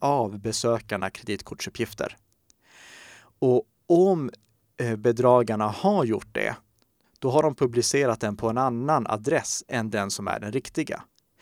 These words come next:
Så kontrollera alltid att den webbplatsen som du handlar på är den du tror att du handlar på. Eh, gör det till exempel genom att googla eller binga namnet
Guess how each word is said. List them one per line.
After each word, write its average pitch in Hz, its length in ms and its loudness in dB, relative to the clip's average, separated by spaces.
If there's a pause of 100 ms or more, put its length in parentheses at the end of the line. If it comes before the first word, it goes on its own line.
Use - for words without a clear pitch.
(240)
Så 127 320 2 (120)
kontrollera 147 880 0
alltid 110 600 0 (160)
att - 400 -4 (200)
den 131 480 0
webbplatsen 120 640 -2
som 107 180 -6
du 107 100 -4
handlar 120 480 -2
på - 340 -4 (760)
är 139 400 0
den 104 520 -4
du 110 120 -6
tror 107 500 0
att - 120 -4
du 95 80 -12
handlar - 380 -14
på. - 220 -14 (640)
Eh, 139 220 4
gör 175 160 4
det 170 80 0
till 139 160 -2
exempel 117 460 0
genom 117 380 2
att 113 200 0
googla 123 720 4
eller 113 160 2
binga 135 400 -2
namnet 131 580 0